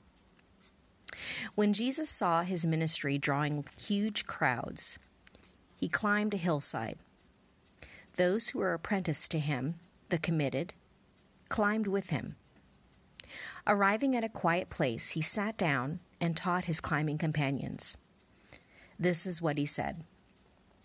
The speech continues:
"You're blessed when you're at the top of, when you're at the end of your rope. With less of you, there is more of God and his rule.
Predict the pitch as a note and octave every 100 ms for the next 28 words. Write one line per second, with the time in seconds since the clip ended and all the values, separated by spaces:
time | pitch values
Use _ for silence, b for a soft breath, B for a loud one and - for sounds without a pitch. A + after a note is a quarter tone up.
0 | _ - - _ _ - - D#3 D3 C#3
1 | E3 F3+ E3 - - - - - - _
2 | _ _ _ _ _ _ _ - F3+ F3
3 | F3 E3+ F3 - E3+ E3 E3 D3 - _
4 | _ - F3+ E3+ F3 E3 D#3+ - G3 F#3+
5 | D3 D3 D#3+ D#3 D#3 D#3 D3+ - - -
6 | _ _ _ _ _ _ _ _ _ B
7 | B B B F3 D#3+ D#3 D#3+ F#3+ - F#3+
8 | F#3+ D3+ - D#3+ - _ _ _ _ E3+
9 | D#3 D#3 D3+ D#3 D3+ D#3 E3+ F#3 F3 B2+
10 | C3+ A2+ - - _ _ - E3 D#3+ D3+
11 | C#3 C#3+ C#3+ -